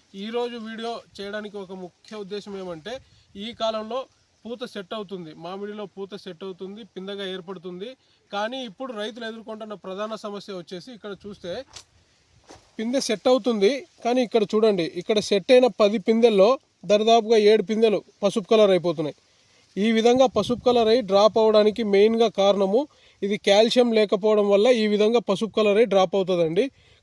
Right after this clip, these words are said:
కాబట్టి ఇలాంటి వాటిని నివారించుకోవడానికి కాల్షియం ఉన్న మందులు, అంటే కాల్షియం ఆ-, ఆక్సైడ్ రూపంలో ఉన్న మందులు వాడుకోవాలి. కాల్షియం ఆక్సైడ్ రెండు ఎంఎల్ చొప్పున లీటర్ నీటికి వాడుకుంటే గిన మీకు మంచి ఫలితాలు వస్తాయి. ఇంకా అదేవిధంగా ఇలా సెట్ అయిన తర్వాత కూడా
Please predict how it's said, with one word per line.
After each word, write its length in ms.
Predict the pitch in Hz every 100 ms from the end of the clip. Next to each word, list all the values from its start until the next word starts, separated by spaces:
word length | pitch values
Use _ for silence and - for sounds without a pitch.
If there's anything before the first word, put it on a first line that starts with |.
| 202
కాబట్టి 360 | 202 214 190
ఇలాంటి 420 | 262 202 233 240
వాటిని 320 | 233 226 220 233
నివారించుకోవడానికి 1080 | 208 220 220 220 202 202 190 175 160 262 294 - - -
కాల్షియం 420 | 208 240 226 240 226
ఉన్న 100 | 220
మందులు, 400 | 208 208 202 156 _ _ -
అంటే 220 | 196 208 240
కాల్షియం 520 | 202 202 214 226 208
ఆ-, 180 | 196 190 -
ఆక్సైడ్ 440 | 185 190 214 202
రూపంలో 460 | 180 196 190 202 202
ఉన్న 140 | 190
మందులు 320 | 190 185 196 233
వాడుకోవాలి. 560 | 185 170 170 160 156
కాల్షియం 460 | 147 202 208 220 214
ఆక్సైడ్ 400 | 202 - 196 220 277 _ _ -
రెండు 320 | 196 196 208
ఎంఎల్ 280 | 208 214 208 202
చొప్పున 300 | - 208 240
లీటర్ 340 | 202 202 196
నీటికి 240 | 202 180
వాడుకుంటే 500 | 185 185 180 180 170
గిన 260 | 175 165 233 302 _ _
మీకు 200 | 214 208
మంచి 260 | 208 208 208
ఫలితాలు 420 | 202 190 190 185
వస్తాయి. 280 | 170 165 147 _ _
ఇంకా 180 | 208 208
అదేవిధంగా 540 | 196 247 247 233 226
ఇలా 200 | 247 220
సెట్ 320 | 214 208 185 240
అయిన 140 | 247
తర్వాత 560 | 214 220 220 226 226 208
కూడా 240 | 190 247